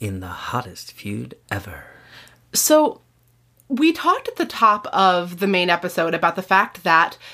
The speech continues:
Speaker 2: these girls, we can't tell which one is Jessica on the
Speaker 1: Right.
Speaker 2: cover.
Speaker 1: Yeah.
Speaker 2: Which I, I kind of almost wanna give artist, uh, James Matthews credit for actually planting a little bit of subtext in the cover,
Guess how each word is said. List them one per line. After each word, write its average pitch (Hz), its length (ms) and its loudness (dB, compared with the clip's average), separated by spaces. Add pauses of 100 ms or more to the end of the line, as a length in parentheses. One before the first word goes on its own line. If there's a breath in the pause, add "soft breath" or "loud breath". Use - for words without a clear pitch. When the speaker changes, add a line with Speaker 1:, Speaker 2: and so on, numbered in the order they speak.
(120)
Speaker 2:
these 196 220 -2
girls, 196 400 2
we 202 160 -2
can't 220 240 0
tell 202 140 2
which 190 180 -2
one 185 120 2
is 156 100 -2
Jessica 170 340 -2
on 247 200 0
the 170 60 -2
Speaker 1:
Right. 131 120 2
Speaker 2:
cover. 262 360 -2
Speaker 1:
Yeah. 120 200 -4 (340 loud breath)
Speaker 2:
Which 311 220 0 (760)
I, 208 120 2 (100)
I 285 80 2
kind - 480 -4
of 466 80 4
almost 269 260 2
wanna 226 200 2
give 180 600 0
artist, 170 480 0
uh, 160 120 -2
James 170 260 -6
Matthews 165 400 -2 (180)
credit 262 520 -2 (380 loud breath)
for 196 680 2 (220)
actually 302 480 -2
planting 220 720 -4
a 214 80 0
little 196 320 0
bit 180 280 -2
of 170 280 0
subtext 247 760 -6
in 226 140 0
the 233 80 2
cover, 233 520 0